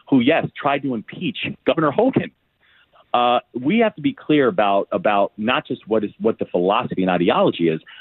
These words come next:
but let's also be clear, he won the Republican primary. You cannot take him lightly.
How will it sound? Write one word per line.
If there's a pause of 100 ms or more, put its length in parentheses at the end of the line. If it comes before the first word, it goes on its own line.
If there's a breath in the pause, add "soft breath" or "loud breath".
(180 loud breath)
but
let's
also
be
clear,
he
won (140)
the
Republican (100)
primary. (560)
You
cannot
take
him
lightly.